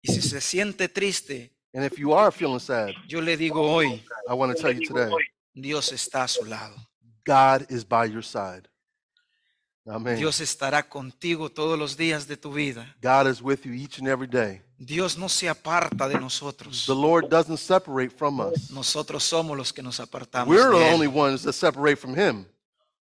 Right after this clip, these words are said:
Speaker 1: Así que, hermanos,
Speaker 2: And so, brothers and sisters,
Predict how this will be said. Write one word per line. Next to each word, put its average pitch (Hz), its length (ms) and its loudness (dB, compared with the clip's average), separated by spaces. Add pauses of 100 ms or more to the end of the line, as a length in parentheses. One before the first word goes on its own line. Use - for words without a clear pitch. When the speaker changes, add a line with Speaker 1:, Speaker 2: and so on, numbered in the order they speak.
Speaker 1:
Así 120 260 -10
que, 139 140 -6
hermanos, 131 840 -4
Speaker 2:
And 123 100 -8
so, 123 340 2 (280)
brothers 113 600 0 (480)
and 110 80 -18
sisters, - 520 -16